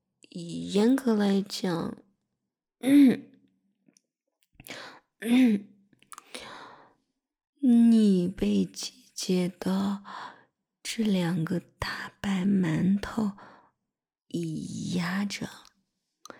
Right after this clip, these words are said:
脑袋里面有没有一些色色的想法？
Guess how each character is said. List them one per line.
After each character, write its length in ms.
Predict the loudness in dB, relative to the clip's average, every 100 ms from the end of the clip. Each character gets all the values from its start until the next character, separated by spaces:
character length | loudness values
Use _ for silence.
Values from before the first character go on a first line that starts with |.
| _ _ _ _ _ _ _ _ 0 2 2
脑 220 | 0 -2
袋 240 | -4 -6 -4
里 400 | -4 -2 -2 -2
面 680 | -2 -2 -2 -2 -4 -6 _ _ _ _ _ _ _ _ _ _ _ _ _ _ _ _
有 220 | -6 -4 -4
没 300 | -4 -4 -2
有 200 | -4 -4
一 300 | -6 -6 -8
些 480 | -8 -8 -8 -8 -12 -20 -20 -20 _ _ _ _ _ _ _
色 460 | -14 -10 -6 -6 -6
色 340 | -8 -6 -6
的 140 | -8
想 200 | -14 -14 -16
法？ 280 | -20 -20